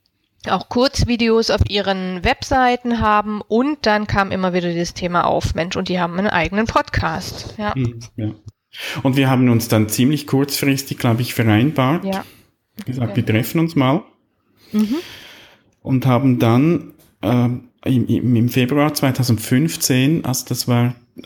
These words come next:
Speaker 2: drei Monate nach de-, nachdem die Idee entstanden ist, haben wir die erste Episode veröffentlicht.
Speaker 1: Mhm, mhm.
Speaker 2: Also wir haben da hauruck
Speaker 1: <laughs> Genau.
Speaker 2: äh, losgelegt.
Speaker 1: Ja.
Speaker 2: Und,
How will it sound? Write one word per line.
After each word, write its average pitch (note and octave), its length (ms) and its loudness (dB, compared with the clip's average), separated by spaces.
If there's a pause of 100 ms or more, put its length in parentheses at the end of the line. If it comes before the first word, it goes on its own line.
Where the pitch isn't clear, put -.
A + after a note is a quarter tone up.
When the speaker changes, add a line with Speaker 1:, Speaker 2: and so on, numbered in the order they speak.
(200)
Speaker 2:
drei B2 280 2
Monate C#3 600 2
nach B2+ 240 0
de-, - 240 -2
nachdem B2 380 2
die B2+ 100 0
Idee A#2+ 160 4
entstanden C3 380 2
ist, B2+ 140 -4
haben A#2+ 180 4
wir A#2+ 100 2
die A#2 220 0
erste A#2+ 480 2 (280)
Episode A#2+ 500 2
veröffentlicht. G#2+ 1000 2
Speaker 1:
Mhm, G#3 80 0
mhm. G#3 220 0 (120)
Speaker 2:
Also A#2 200 -4
wir A#2+ 140 4
haben A#2+ 200 2
da A2 160 2
hauruck B2+ 680 2 (260)
Speaker 1:
<laughs> A3 240 0
Genau. A3 400 2
Speaker 2:
äh, A#2+ 340 2
losgelegt. D3+ 880 2
Speaker 1:
Ja. F#3 180 0 (340)
Speaker 2:
Und, D3 400 2